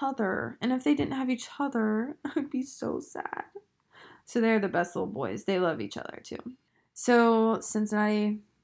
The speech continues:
great for buying cats. Go get one.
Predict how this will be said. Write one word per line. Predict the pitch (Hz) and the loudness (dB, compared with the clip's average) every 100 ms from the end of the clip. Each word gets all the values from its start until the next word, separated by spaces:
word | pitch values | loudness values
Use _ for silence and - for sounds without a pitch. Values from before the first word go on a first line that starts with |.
| _ - | _ -6
great | 185 185 180 | 2 4 2
for | - 196 185 - | 0 -2 -2 -8
buying | 190 180 202 196 | -2 0 0 0
cats. | 202 233 - - - _ _ | 2 2 0 -6 -14 _ _
Go | 196 185 | -2 2
get | 220 | 2
one. | 180 175 | 0 -2